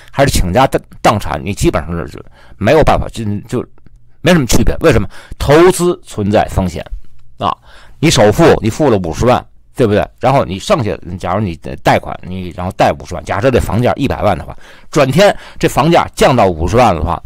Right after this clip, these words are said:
你，你剩下的那首付归首付，对吧？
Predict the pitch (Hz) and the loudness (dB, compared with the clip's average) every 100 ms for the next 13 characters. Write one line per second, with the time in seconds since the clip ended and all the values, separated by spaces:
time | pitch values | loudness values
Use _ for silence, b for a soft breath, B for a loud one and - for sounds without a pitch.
0 | - 143 139 b b b b b b _ | -2 2 2 b b b b b b _
1 | - - 151 147 147 - - - 240 165 | -20 -4 2 4 2 -2 -4 2 4 4
2 | 135 117 120 120 - - 117 120 180 139 | 4 4 2 0 0 2 2 4 4 4
3 | 104 117 92 139 - - 120 98 | 4 4 2 2 0 0 2 2